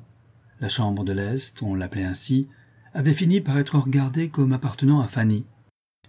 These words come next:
Les demoiselles Bertram, logées avec toute la supériorité qu'elles avaient le droit d'attendre, avaient approuvé cet arrangement, et madame Norris, après avoir stipulé que Fanny n'y aurait jamais de feu, consentit à ce qu'elle se servît d'un appartement qui n'était utile à personne,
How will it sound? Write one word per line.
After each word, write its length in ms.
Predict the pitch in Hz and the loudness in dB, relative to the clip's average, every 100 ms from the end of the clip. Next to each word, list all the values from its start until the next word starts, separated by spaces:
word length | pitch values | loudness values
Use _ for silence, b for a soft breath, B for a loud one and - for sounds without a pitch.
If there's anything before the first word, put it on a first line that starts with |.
| - | -2
Les 100 | 120 | 4
demoiselles 380 | 131 123 123 | 6 6 4
Bertram, 600 | 110 113 - 113 110 127 123 | 2 -2 -2 -2 0 2 2
logées 340 | 113 117 131 | 2 4 2
avec 140 | 123 | 2
toute 180 | 110 120 | 0 -4
la 100 | 107 | -2
supériorité 800 | - 139 127 123 117 113 131 139 | -2 -2 0 0 2 0 2 2
qu'elles 280 | 135 104 101 | 2 -2 -2
avaient 140 | 101 | -2
le 100 | 98 | -2
droit 220 | 95 95 95 | -2 -4 -4
d'attendre, 600 | 92 - 107 113 123 113 B B B | -6 -4 -2 -2 -2 -6 B B B
avaient 280 | 139 147 151 | 0 2 2
approuvé 400 | - 147 123 104 | 0 2 2 0
cet 220 | 98 98 | -4 -6
arrangement, 600 | 92 95 95 95 98 - b b b b - | -4 -4 -4 -4 -4 -6 b b b b 2
et 80 | 147 | 6
madame 260 | 127 113 | 6 4
Norris, 420 | 107 98 110 131 - | 2 0 -2 -2 -4
après 380 | 101 - 101 | -6 -6 -4
avoir 160 | 101 95 | -4 -6
stipulé 480 | - 127 - 127 101 | -4 -4 0 -2 -2
que 160 | 104 | -4
Fanny 340 | 92 120 120 113 | -4 0 2 2
n'y 120 | 107 | 0
aurait 180 | 98 101 | 0 -2
jamais 240 | 104 98 | -2 -2
de 100 | 90 | -4
feu, 320 | - 127 123 123 B B B - | -4 -2 -2 -4 B B B -4
consentit 640 | 175 147 135 110 - 147 | 0 0 0 -2 2 2
à 60 | 139 | 2
ce 100 | - | -2
qu'elle 140 | 127 | -4
se 100 | 117 | -4
servît 360 | 110 113 101 131 | -4 -4 0 2
d'un 120 | 127 | 2
appartement 580 | 95 110 - 110 104 113 | -2 -6 -6 -2 0 -2
qui 160 | 113 110 | 0 0
n'était 340 | 101 110 - | 0 -4 -6
utile 220 | 110 107 | -4 -4
à 60 | 85 | -4
personne, 600 | 110 110 - 98 104 120 | -4 -4 -4 -2 0 0